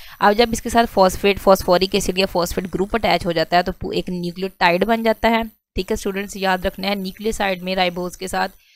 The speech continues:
अ, नाइट्रोजनस बेस होती है और जब उसके साथ फॉस्फोरिक एसिड या फॉस्फेट ग्रुप अटैच हो जाता है तो वो एक न्यूक्लियोटाइड एक बड़ा यूनिट बन जाता है। अब न्यूक्लियोटाइड देखते हैं क्या है, ये है adenosine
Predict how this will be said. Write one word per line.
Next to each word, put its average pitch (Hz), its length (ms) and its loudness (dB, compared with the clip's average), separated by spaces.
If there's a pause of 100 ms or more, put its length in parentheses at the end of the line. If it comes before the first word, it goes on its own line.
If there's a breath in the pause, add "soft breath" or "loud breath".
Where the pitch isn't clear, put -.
(340 soft breath)
अ, 196 40 -8 (680)
नाइट्रोजनस 180 680 -6
बेस 170 260 -2
होती 220 300 -4
है 214 60 4
और 226 100 4
जब 196 220 -6
उसके 208 200 -6
साथ 202 140 0
फॉस्फोरिक 180 600 -4
एसिड 180 380 -10
या 175 120 -2
फॉस्फेट 190 420 -6
ग्रुप 170 220 -8
अटैच 170 300 -6
हो 170 60 -4
जाता 175 180 -6
है 175 40 -6
तो 185 80 -6
वो 185 80 -4
एक 185 140 -8
न्यूक्लियोटाइड 180 600 -6
एक 185 120 -8
बड़ा 160 300 -2
यूनिट 160 300 -8
बन 147 220 -12
जाता - 200 -10
है। 180 60 -2
अब 185 60 -8
न्यूक्लियोटाइड 226 680 -2
देखते 202 300 -4
हैं 196 60 -8
क्या 202 160 -2
है, 262 100 -6 (540 loud breath)
ये 196 120 2
है 208 300 0
adenosine 190 800 -2